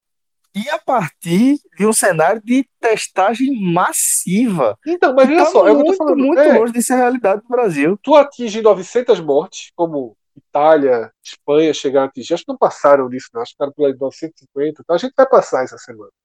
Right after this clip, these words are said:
Speaker 2: Ao que tudo indica. Na verdade, a gente já tem mais, né? Porque a gente não, não testa. Quando elas começaram a ter seiscentas, quinhentas, quatrocentas, começaram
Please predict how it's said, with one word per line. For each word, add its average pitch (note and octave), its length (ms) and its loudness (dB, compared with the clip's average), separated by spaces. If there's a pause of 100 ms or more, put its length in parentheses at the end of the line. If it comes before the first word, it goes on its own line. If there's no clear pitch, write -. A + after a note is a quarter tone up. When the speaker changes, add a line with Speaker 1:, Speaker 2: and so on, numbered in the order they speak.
(1200)
Speaker 2:
Ao D#3 140 -6
que - 120 -20
tudo D#3 160 -12
indica. A#2 560 -16 (180)
Na G#3 100 4
verdade, F#3+ 280 4
a F3+ 40 6
gente F3 180 -8
já F#3+ 100 4
tem E3 280 -2
mais, A2+ 240 -8
né? C3+ 100 -10
Porque - 220 -12
a C3 40 -4
gente C3+ 240 -14
não, C3+ 320 -10
não C#3 120 -20 (100)
testa. - 400 -20 (1500)
Quando F#4 240 6
elas D4+ 220 6
começaram G#3+ 480 4
a F3+ 40 0
ter B2+ 300 -2
seiscentas, G3 1040 0
quinhentas, G#3 800 0
quatrocentas, G3 1000 0 (1040)
começaram E4 1300 4